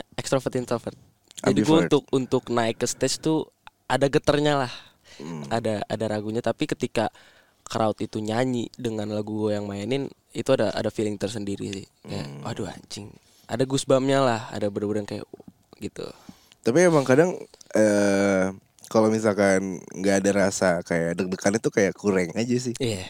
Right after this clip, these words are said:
Speaker 1: benar, benar,
Speaker 2: Iya
Speaker 1: benar
Speaker 2: nggak
Speaker 1: banget.
Speaker 2: sih?
Speaker 1: Benar
Speaker 2: It-,
Speaker 1: banget.
Speaker 2: itu yang, itu, itu, eh, kayak kepuasan tersendiri ketika lu ada di fase yang kayak lu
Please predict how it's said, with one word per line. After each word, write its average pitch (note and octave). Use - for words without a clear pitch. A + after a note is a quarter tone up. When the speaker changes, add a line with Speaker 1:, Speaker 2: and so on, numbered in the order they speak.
Speaker 1:
benar, G#2+
benar, F#2+
Speaker 2:
Iya -
Speaker 1:
benar A2
Speaker 2:
nggak G#2
Speaker 1:
banget. G#2+
Speaker 2:
sih? G#2
Speaker 1:
Benar A2+
Speaker 2:
It-, D3
Speaker 1:
banget. G#2
Speaker 2:
itu D#3+
yang, F3+
itu, D#3
itu, D#3
eh, A#2+
kayak A2+
kepuasan B2+
tersendiri A#2+
ketika A#2
lu G#2+
ada G2
di G#2
fase G2+
yang F#2
kayak F2+
lu F2+